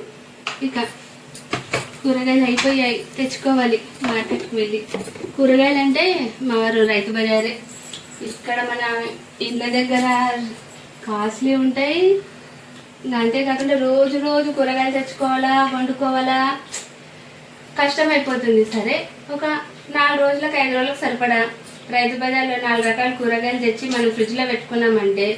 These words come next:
ఎప్పుడు అనుకుంటే అప్పుడు టక్కని ఏది కావాలంటే అది వండుకోవచ్చు.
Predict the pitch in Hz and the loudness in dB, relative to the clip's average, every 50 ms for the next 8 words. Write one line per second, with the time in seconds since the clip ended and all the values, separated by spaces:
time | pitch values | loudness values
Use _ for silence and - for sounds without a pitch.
0 | - - - - - - - - - - - 349 349 349 349 339 320 330 330 330 | -6 -14 -18 -18 -18 -18 -20 -20 -16 -10 -6 -6 -4 -2 0 2 2 2 2 0
1 | 320 320 320 320 339 339 320 - - 294 277 240 233 226 - - - - - - | -2 -4 -2 0 2 2 2 0 0 -2 -2 -2 -2 -4 -6 -8 -14 -16 -18 -20
2 | - - - - 302 294 - - 294 285 294 294 285 269 262 262 269 - 254 240 | -20 -16 -6 -4 -4 -4 -2 0 0 0 2 2 2 2 2 0 0 0 -2 0
3 | 240 240 247 247 247 254 269 269 277 262 254 247 247 - 233 240 226 220 214 220 | 0 -2 -2 -2 -4 -4 -4 -2 -2 -2 -2 -4 -6 -8 -2 2 4 4 4 4
4 | 220 220 214 202 196 190 190 - - 196 | 0 -2 -2 -2 -4 -6 -8 -10 -10 -8